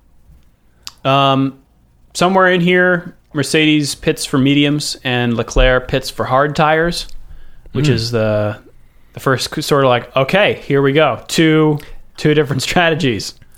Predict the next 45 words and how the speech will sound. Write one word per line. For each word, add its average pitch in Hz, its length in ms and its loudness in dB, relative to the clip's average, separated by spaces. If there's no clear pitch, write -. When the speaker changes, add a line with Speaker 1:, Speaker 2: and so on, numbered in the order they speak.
Speaker 2:
And, 143 160 2
and 147 220 4
worth 156 200 4
mentioning 147 380 0
that 120 260 2
because 151 340 2
of 143 80 0
what 127 140 4
you 120 60 2
said 120 240 2
about 110 200 0
practice, 123 460 -2
there 110 80 -6
was 104 220 -6
rain 120 320 2
on 110 100 0
practice - 380 -4
one 113 160 0
and 101 100 -4
two. 107 300 0
They 113 160 0
only 143 200 4
really 120 320 4
had 95 220 -2
P 107 160 -4
three 104 300 -4
to 104 120 -6
actually 98 240 -6
test - 300 -6
out 98 140 -4
race 92 200 -6
pace, - 380 -10
um, 90 420 -8
in 101 140 -6
dry. 90 360 -4
So - 120 2
Speaker 1:
That's 113 100 4
right. 117 80 2
Speaker 2:
nobody 123 360 4
knew. 101 300 4
Nobody 117 300 4
knew 104 200 4
which 95 480 -6
way 98 160 -4
the 90 240 -8